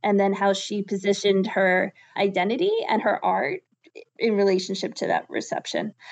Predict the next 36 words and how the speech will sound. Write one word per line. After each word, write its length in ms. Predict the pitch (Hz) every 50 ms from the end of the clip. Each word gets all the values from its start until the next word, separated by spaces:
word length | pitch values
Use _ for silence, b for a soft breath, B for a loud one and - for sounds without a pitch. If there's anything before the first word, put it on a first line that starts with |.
| B B B
But 160 | 247 240 233
I 60 | 240
mean, 420 | 254 262 262 254 247 240 233 -
you 120 | 123 233 233
know, 260 | 208 202 196 190 190 -
you 120 | 214 240
can 160 | 233 - 247
look 160 | 240 240 240 226
around 220 | 226 220 214 208
on 120 | 208 208
the 80 | 202 208
internet 420 | 208 202 - - 196 196 190 202 -
and 140 | - 208 202
there's 160 | 202 202 202
a 40 | 208
million 300 | 208 196 196 196 202 202
different 340 | 196 196 - - 196 190 185
theories. 520 | 190 196 185 185 - - - - - - -
Well, 160 | 359 403 370
and 160 | - 359 370
I 120 | 370 381 370 -
think 240 | 392 381 381 370 359 - - - _ b b b b b
there's 260 | - 311 311 311 285
been 180 | _ - 311 311
so 680 | - - - - - - 359 359 339 330 330 320 311
many 720 | 285 277 277 277 269 262 240 226 214 208 208 226 233 247 - _
women, 640 | - 233 269 269 269 262 254 247 240 233 226 226 -
and 160 | - - 240
especially 420 | 247 240 - 254 254 - - 247
women 320 | 233 233 233 233 226 220 220
of 120 | 226 -
color, 480 | - - 233 226 214 214 208 202 202 208
who 100 | 214 214
have 160 | 208 202 208
been 320 | 220 214 214 226 226 226
neglected 760 | 220 220 196 - 202 202 196 202 - _ - - 90 - -